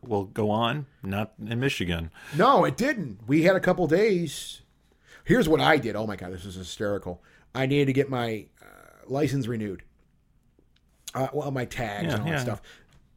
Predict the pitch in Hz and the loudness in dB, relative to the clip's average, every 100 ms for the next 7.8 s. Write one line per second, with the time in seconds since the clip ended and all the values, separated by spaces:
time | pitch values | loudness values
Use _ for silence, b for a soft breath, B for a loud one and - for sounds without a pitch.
0 | - 135 139 131 131 - _ _ _ _ | -12 -4 -2 -2 -4 -8 _ _ _ _
1 | _ _ _ _ _ _ _ _ _ _ | _ _ _ _ _ _ _ _ _ _
2 | - 151 156 220 185 147 170 147 131 - | -6 0 4 4 4 4 4 4 0 -2
3 | 131 185 151 160 160 156 147 131 147 160 | 2 4 6 8 6 4 4 4 4 2
4 | 165 117 123 117 104 82 - B B 143 | 0 0 -2 -2 -4 -6 -12 B B -2
5 | 135 131 190 220 196 175 - 160 151 143 | 0 2 2 4 2 0 2 2 2 0
6 | 123 160 170 175 214 143 170 147 135 196 | 2 4 2 2 2 4 6 6 6 4
7 | 190 156 147 143 135 131 127 | 4 0 2 4 4 4 2